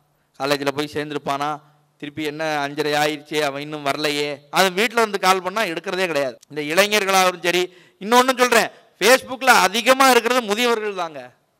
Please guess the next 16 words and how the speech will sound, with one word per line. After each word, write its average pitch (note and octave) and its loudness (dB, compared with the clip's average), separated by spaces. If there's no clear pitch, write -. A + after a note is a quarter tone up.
Facebookல A3 0
அதிகம் A#3 2
வந்து A3+ -2
friends G#3 -8
list F#3+ -14
இருக்கிறவங்க G3+ -8
முதியவர்கள். A3 2
இளைஞர்கள் C#4+ 6
வந்து G#3+ 6
டெக்னாலஜியை C4 6
மாத்திக்கிட்டே A#3 6
இருக்கான். G#3+ 2
Facebookல A3 2
இருந்தானா, A3 4
அடுத்து E3+ -4
WhatsApp F3 4